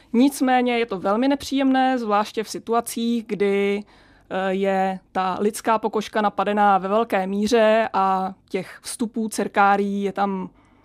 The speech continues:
několik třeba stovek nebo i tisíc, tak potom se může projevit nejenom ten efekt svědivý, ale i celkový, to znamená, člověk má horečku, může mít nějaké malátné stavy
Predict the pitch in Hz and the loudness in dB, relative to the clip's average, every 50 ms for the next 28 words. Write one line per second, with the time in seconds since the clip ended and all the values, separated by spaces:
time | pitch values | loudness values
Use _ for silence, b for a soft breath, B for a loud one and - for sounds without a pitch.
0 | b b b _ - 214 202 190 - 202 196 196 - - - 190 202 202 - - | b b b _ -4 -4 -4 -2 -2 -4 -4 -4 -6 -8 -4 -4 -2 -4 -4 -4
1 | - 214 196 202 202 - 196 190 180 - - 214 - - 208 - - 226 214 220 | -2 0 0 0 -2 -2 -4 -4 -4 -4 -6 -6 -8 -8 -8 -6 -4 -2 -2 -4
2 | 220 - - B B B B B B - 190 - - _ 226 226 - 233 226 226 | -4 -8 -14 B B B B B B -6 -6 -6 -4 _ -4 0 2 2 2 2
3 | 233 226 - - 220 202 202 196 - - _ _ - 214 214 220 196 226 220 - | 0 -2 -2 -2 0 0 0 -2 -4 -8 _ _ -6 -4 -2 0 0 -2 -2 -2
4 | 214 214 214 208 208 196 - 208 214 247 254 254 240 240 233 233 214 214 208 - | -2 -2 -2 -2 -4 -4 0 2 2 4 4 2 2 0 0 -2 -2 -2 -2 -6
5 | _ _ - 220 - - 226 208 208 - - - - - - 226 220 226 190 214 | _ _ -6 -6 -2 0 0 0 0 -4 -12 -14 -14 -8 -2 0 0 0 2 0
6 | 226 208 214 208 208 202 214 214 - - 190 190 190 190 196 196 196 190 b b | 0 0 -2 -2 -2 -2 -4 -2 0 0 0 0 0 0 0 -2 -4 -6 b b
7 | b b b _ - 196 196 190 190 - - - - - 190 202 202 - 214 196 | b b b _ -4 -2 -2 -2 -4 -6 -8 -8 -4 -2 -2 -2 0 0 -2 -2
8 | 214 202 196 - 196 190 196 202 190 190 190 190 190 190 - 208 185 190 190 - | -2 -4 -6 -6 -6 -6 -4 -4 -2 -2 0 -2 -2 -2 -6 -8 -8 -8 -6 -4
9 | 190 175 175 180 190 214 240 247 247 - - - - 220 220 214 214 214 B B | -4 -4 -4 -2 -2 0 0 0 -2 -4 -8 -6 -2 -2 0 0 -2 -4 B B
10 | B B B B B - 202 214 196 302 208 208 202 202 - - 190 202 190 190 | B B B B B -2 -2 0 0 0 0 0 -2 -4 -6 -8 -6 -6 -6 -6
11 | 185 - 196 196 196 202 208 220 226 226 - 220 208 208 208 - - 208 208 202 | -6 -6 -6 0 2 2 4 4 2 0 0 -2 -2 -2 -4 -2 -2 -2 0 0
12 | 202 196 202 | 0 -2 -4